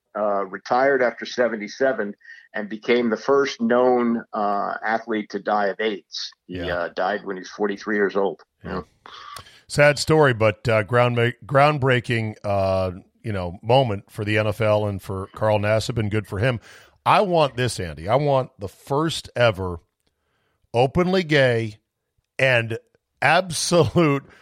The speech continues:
Speaker 2: flamingly gay quarterback in the N F L. I want a quarterback who's gay and is like, um, who's the, uh, the, the, the figure skating analyst who is over the top with his costumes and
Speaker 1: Oh,
Speaker 2: stuff?
Speaker 1: yeah,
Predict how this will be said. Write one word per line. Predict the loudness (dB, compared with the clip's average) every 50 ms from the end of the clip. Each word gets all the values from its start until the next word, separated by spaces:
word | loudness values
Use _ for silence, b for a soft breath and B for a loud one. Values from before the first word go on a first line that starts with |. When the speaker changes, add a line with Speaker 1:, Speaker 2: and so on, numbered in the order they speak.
| b b
Speaker 2:
flamingly | -20 -14 -8 -4 0 2 4 4 4 4 4 2 2 2 2 0 0 0
gay | 0 2 2 4 4 4 2 2
quarterback | -2 -4 -4 -4 0 4 4 4 6 4 4 2 0 -2 -4 -4 -6 -12 -18 -20 -20 _ _ _ -4
in | -2 -2 0
the | 0 0 0
N | 0 0
F | 0 -4 -4 -6
L. | -6 -6 -6 -8 -12 -18 B B B B B B B B B B B B B 2
I | 4 4
want | 6 6 6 6
a | 4
quarterback | 2 -2 -2 2 4 4 4 4 4 4 4 4 4 4 2 0
who's | -2 -4 -4 -4 -6
gay | -8 _ 0 4 4 6 6 4 4 2 0 -2 -6 -8 b b b b b b b b 2
and | 2 2 2 2
is | 0 0 0 -2 0
like, | 2 4 4 6 4 4 0 -2 -8 -12 -2 2
um, | 4 6 6 6 4 4 2 -2 -6 -4 0
who's | 0 2 2 0 0
the, | 0 0 2 4 4
uh, | 4 4 4 4 4
the, | 2 0 -2 -2 -2
the, | -2 -2 -2 -2 -4 -4
the | -2 -2 -2 -2 -4 -8 -12 -14 -6
figure | -4 -2 0 2 2 2
skating | 2 0 -2 0 0 0 0 0 0
analyst | 0 0 0 -2 -6 -10 -10 -10 -12 -12 -14 -18 _ _ _ -6
who | -2 0 2 2
is | 2 2 2
over | 2 2 2 0
the | 0 -2
top | 0 2 2 4 2 2 0 -4
with | -6 -6
his | -6 -6
costumes | -4 -2 0 0 2 2 4 4
and | 4 6
Speaker 1:
Oh, | 4 4 4 4 4
Speaker 2:
stuff? | 2 2 4
Speaker 1:
yeah, | 4 2 2 2 2 0 0 -2 -2 -6 -10 -8